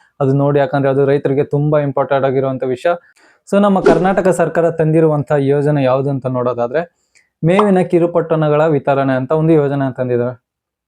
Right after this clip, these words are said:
ಈ ಯೋಜನೆ ಯಾರಿಗಪ್ಪ ಅಂತಂದ್ರೆ, ಯಾರೆಲ್ಲ ನಮ್ಮ ರಾಜ್ಯದಲ್ಲಿ ಹೈನುಗಾರಿಕೆ ಮಾಡ್ತಾ ಇದಾರಲ್ಲ, ಅವ್ರಿಗೆ ತುಂಬಾ ಉಪಯೋಗವಾಗುವಂತ ಒಂದು ಯೋಜನೆ ಆಗಿದೆ. So, ಹೇಗಂತ ನೋಡೋದಾದ್ರೆ,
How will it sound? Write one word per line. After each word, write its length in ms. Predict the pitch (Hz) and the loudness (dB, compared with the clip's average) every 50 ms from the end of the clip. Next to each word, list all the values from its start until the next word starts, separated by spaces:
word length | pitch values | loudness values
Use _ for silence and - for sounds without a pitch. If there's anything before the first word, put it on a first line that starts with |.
| _ _ _ 147 | _ _ _ 0
ಈ 60 | 147 | 2
ಯೋಜನೆ 440 | 151 156 170 170 180 175 170 160 139 | 4 4 4 2 2 2 2 2 2
ಯಾರಿಗಪ್ಪ 500 | 135 131 151 160 170 160 160 160 - 147 | 2 2 2 2 2 2 0 0 0 -2
ಅಂತಂದ್ರೆ, 680 | 139 131 - 131 131 131 156 170 175 - _ _ _ _ _ | -2 -2 -2 -2 -2 0 0 -2 -2 -6 _ _ _ _ _
ಯಾರೆಲ್ಲ 440 | 151 151 170 185 196 196 196 202 190 | 0 2 2 2 2 2 2 2 2
ನಮ್ಮ 240 | 185 180 175 165 151 | 2 2 2 2 2
ರಾಜ್ಯದಲ್ಲಿ 500 | 143 143 151 147 151 135 139 139 143 147 | 2 2 2 2 2 0 2 2 2 2
ಹೈನುಗಾರಿಕೆ 600 | - 165 139 156 160 170 156 151 147 139 123 147 | 4 4 4 2 2 2 2 0 0 0 -2 -2
ಮಾಡ್ತಾ 320 | 139 135 131 131 127 135 131 | -2 -2 -2 -2 0 0 0
ಇದಾರಲ್ಲ, 300 | 120 123 120 131 147 156 151 - _ _ _ _ _ _ _ _ _ - | 0 0 0 0 0 0 -2 -4 _ _ _ _ _ _ _ _ _ -2
ಅವ್ರಿಗೆ 220 | 151 151 156 165 | 0 2 2 2
ತುಂಬಾ 300 | 165 170 165 170 170 180 | 2 2 2 2 4 2
ಉಪಯೋಗವಾಗುವಂತ 920 | 170 160 165 165 156 156 151 151 147 143 143 143 139 131 135 135 131 123 160 | 2 2 2 2 2 2 2 2 2 2 4 2 2 2 0 -2 -4 -2 -2
ಒಂದು 320 | 151 147 139 147 156 175 | -2 -2 -2 0 0 2
ಯೋಜನೆ 380 | 170 147 143 143 131 139 135 131 | 2 2 2 0 0 -4 -4 -4
ಆಗಿದೆ. 360 | 127 120 120 117 - - _ _ _ _ _ _ _ _ _ _ _ _ 165 | -4 -6 -6 -8 -10 -18 _ _ _ _ _ _ _ _ _ _ _ _ -2
So, 120 | 160 143 | 0 0
ಹೇಗಂತ 440 | 135 147 165 185 185 196 180 170 175 | 2 2 2 2 2 0 0 0 0
ನೋಡೋದಾದ್ರೆ, 680 | 165 151 143 135 135 127 127 127 135 151 180 185 - | 0 0 0 0 0 0 0 0 0 -2 -2 -4 -6